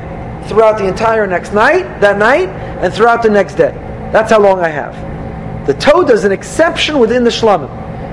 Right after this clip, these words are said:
I don't have that day, that night, and the next day. I only have that day and that night. And the Sforno already hints why.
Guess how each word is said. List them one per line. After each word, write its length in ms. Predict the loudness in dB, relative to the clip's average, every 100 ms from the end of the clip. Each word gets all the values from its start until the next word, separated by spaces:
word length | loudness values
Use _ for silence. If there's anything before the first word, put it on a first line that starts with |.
| 0
I 120 | 2
don't 140 | 4 2
have 180 | 0
that 200 | 0 -2
day, 180 | 0 0
that 200 | 2 0
night, 180 | 0 0
and 100 | -2
the 60 | -2
next 220 | -2 0
day. 320 | 2 2 2 -4 -10 -8 0
I 100 | 2
only 200 | 4 2
have 140 | 2
that 180 | 0 0
day 160 | 0 0
and 100 | -2
that 140 | 0
night. 260 | 2 2 -2
And 880 | -10 -10 -10 -10 -10 -10 -8 -4
the 60 | -4
Sforno 340 | 0 2 4
already 360 | 4 4 2 0
hints 260 | -4 -2 2
why. 260 | 4 2